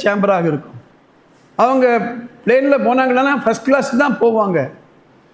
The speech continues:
அவங்க சாப்பிடக்கூடிய உணவு கூட உயர்ந்த நிலையில தான் இருக்கும். அப்போ,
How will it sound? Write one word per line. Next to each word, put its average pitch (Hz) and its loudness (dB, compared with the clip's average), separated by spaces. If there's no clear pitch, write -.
அவங்க 240 2
சாப்பிடக்கூடிய 254 2
உணவு 247 2
கூட 254 2
உயர்ந்த 262 2
நிலையில 226 2
தான் 247 2
இருக்கும். 185 -2
அப்போ, 233 0